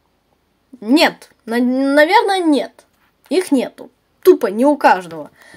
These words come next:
Конечно, у меня почти уже тысяча долларов, но шестьсот долларов я не хочу тратить тупо по воскресеньям. Мне просто не успеть накопить столько. Что сказать? За неделю вы просто не сможете накопить.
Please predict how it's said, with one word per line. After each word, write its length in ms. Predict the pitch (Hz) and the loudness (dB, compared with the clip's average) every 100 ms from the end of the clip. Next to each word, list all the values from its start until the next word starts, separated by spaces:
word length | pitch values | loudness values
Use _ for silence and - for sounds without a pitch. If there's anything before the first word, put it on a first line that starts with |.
| - | 0
Конечно, 300 | 285 302 349 | 2 4 2
у 60 | |
меня 180 | 302 480 | 2 2
почти 240 | 554 370 330 | 2 0 0
уже 240 | 302 285 | 0 -2
тысяча 380 | 254 302 294 262 | 2 2 2 -6
долларов, 500 | 214 269 233 208 196 - | -4 -4 -2 0 -2 -2
но 180 | 247 262 - - | -4 -6 -10 -18
шестьсот 440 | - 269 427 427 - - _ | -8 -6 -4 -4 -6 -18 _
долларов 560 | - 262 480 440 269 226 | -6 0 2 2 2 0
я 140 | 240 339 | 0 0
не 120 | 370 | -2
хочу 280 | 370 381 415 | -6 -6 -6
тратить 540 | 311 277 392 359 320 - | 0 0 0 -2 -6 -6
тупо 280 | 330 247 | 0 0
по 160 | 233 226 | 0 -8
воскресеньям. 640 | 226 233 262 285 339 285 | -10 -10 -12 -10 -6 -4
Мне 180 | 226 240 | 0 -2
просто 440 | 247 285 381 370 | -2 -2 -2 -4
не 100 | 240 | -4
успеть 300 | 233 247 320 | -6 -8 -10
накопить 440 | 247 - 233 277 - | -10 -12 -14 -16 -16
столько. 440 | - 294 214 156 _ _ _ _ _ _ _ _ _ _ _ _ _ _ _ | -6 -6 -6 -16 _ _ _ _ _ _ _ _ _ _ _ _ _ _ _
Что 280 | _ - 339 | _ 0 0
сказать? 560 | - 415 254 180 175 _ - | 0 -2 -2 -6 -12 _ -10
За 160 | 220 | -2
неделю 460 | 262 294 294 440 370 | 0 2 2 0 0
вы 180 | 233 302 | 0 -2
просто 420 | 339 330 269 233 | 2 2 2 -2
не 100 | 220 | -10
сможете 340 | 220 185 185 | -14 -14 -16
накопить. 440 | 185 180 180 - | -18 -16 -16 -16